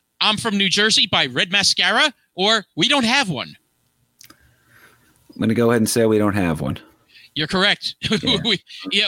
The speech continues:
Speaker 1: but we're one of the only two states that does not have a state song.
Speaker 2: We put a, definitely guarantee we would have had some sort of a dubstep Jersey Shore techno remix to it by now. That, that would be like, you know, you, you're only allowed to jam to this one if you're from Jersey, kid.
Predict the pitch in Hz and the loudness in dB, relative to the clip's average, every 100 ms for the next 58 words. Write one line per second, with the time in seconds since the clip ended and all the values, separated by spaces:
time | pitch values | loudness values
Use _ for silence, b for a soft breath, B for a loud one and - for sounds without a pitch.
0 | 180 196 202 240 202 160 175 240 254 - | -4 -4 -2 -2 -4 -4 0 0 -2 -2
1 | 214 190 202 208 220 202 - 202 - 143 | -4 -2 -2 -2 0 0 0 -2 -2 -4
2 | 151 - 175 170 165 - 170 - 175 123 | -4 -2 -2 0 0 0 0 -2 -2 -4
3 | 120 - _ - 120 127 151 131 120 - | -8 -12 _ -4 -2 -2 -2 0 -2 -4
4 | - - - - 165 156 117 110 113 110 | -8 -10 -6 -2 -2 0 0 0 0 0
5 | 104 98 101 95 95 90 92 78 - 87 | 0 0 0 2 2 0 0 -2 -4 0
6 | 92 85 80 80 87 85 - - 85 82 | 0 0 -2 -2 -2 -2 -4 -2 -2 -4
7 | - - 87 85 85 - 87 80 90 85 | -6 -2 0 0 -2 0 0 0 -2 -2
8 | 85 82 85 85 85 80 - 95 87 - | -2 0 0 0 0 -4 -4 0 0 0
9 | - 85 82 82 80 80 80 78 80 80 | -2 0 0 0 -2 -2 -2 -2 0 0
10 | 76 73 B B B 87 90 90 110 - | -2 -4 B B B -4 0 0 -2 -4
11 | - 120 120 117 113 104 - 113 104 101 | 0 2 4 4 2 0 0 0 2 0
12 | 98 107 95 - 87 85 80 95 87 78 | -2 -2 -2 -4 -4 -4 -2 0 0 -2
13 | - 90 80 | -4 -4 -4